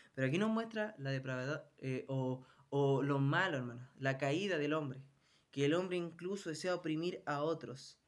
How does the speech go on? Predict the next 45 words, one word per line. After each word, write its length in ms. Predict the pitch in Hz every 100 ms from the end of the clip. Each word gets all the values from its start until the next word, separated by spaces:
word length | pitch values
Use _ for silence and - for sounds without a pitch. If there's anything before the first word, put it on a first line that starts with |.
| _ _ _ _ _
aunque 300 | - 131 131
tiene 240 | 131 156 160
el 60 |
conocimiento 760 | 156 143 139 147 143 135 - - -
y 120 | 127
sabe 540 | - 180 147 131 139 -
que 120 | 127
no 300 | 123 123 -
debe 400 | 120 113 120 120 -
hacerlo. 520 | 135 - 185 147 131 _ _ - - -
Y 120 | 139
vea 160 | 196
la 120 | 254 247
consecuencia, 680 | 226 220 180 180 190 175
el 80 | 143
resultado 600 | 143 143 143 139 185 202
del 180 | 156 135
pecado 320 | 135 120 147
en 80 | 139
el 80 | 127
versículo 420 | 123 - 135 135
cinco. 320 | 135 214 202 - - - - - -
"Allí 240 | 156 226
se 160 | 254 277
sobresaltaron 880 | 254 226 220 226 196 208 233 254 247
de 140 | 214
pavor 360 | 196 180 208 196
donde 240 | 180 175
no 80 | 185
había 280 | 202 240 254
miedo, 400 | 262 254 135 139 - - - -
porque 260 | 160 170
Dios 220 | 170 208 220
ha 40 |
esparcido 420 | 214 185 170 208
los 200 | 208 170
huesos 340 | 170 220 220 214
de 100 | 190
lo 100 | 175
que 100 | 175
puso 280 | 180 190
a 20 | 180
sello 260 | 185 190
contra 340 | 185 175 156 151
ti. 220 | 160